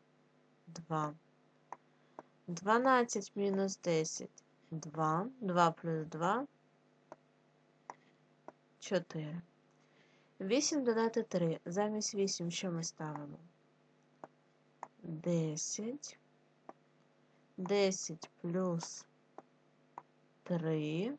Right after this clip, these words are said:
Якщо був плюс, значить, буде мінус. Було вісім, стало десять. Значить, скільки віднімаємо? Два. Десять плюс три —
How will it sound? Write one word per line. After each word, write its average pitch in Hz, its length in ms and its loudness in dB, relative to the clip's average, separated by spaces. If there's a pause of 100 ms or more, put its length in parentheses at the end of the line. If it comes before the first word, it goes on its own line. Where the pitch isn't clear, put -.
(960)
Якщо 190 260 2
був 202 260 2 (100)
плюс, 196 500 2
значить, 180 340 0
буде 170 380 -2 (140)
мінус. 170 760 0 (380)
Було 202 220 6
вісім, 247 300 0
стало 196 320 0
десять. 175 340 -2
Значить, 175 180 -4
скільки 240 380 -4
віднімаємо? 247 720 -2 (720)
Два. 156 760 0 (1300)
Десять 208 460 2
плюс 180 320 -2
три — 156 360 -2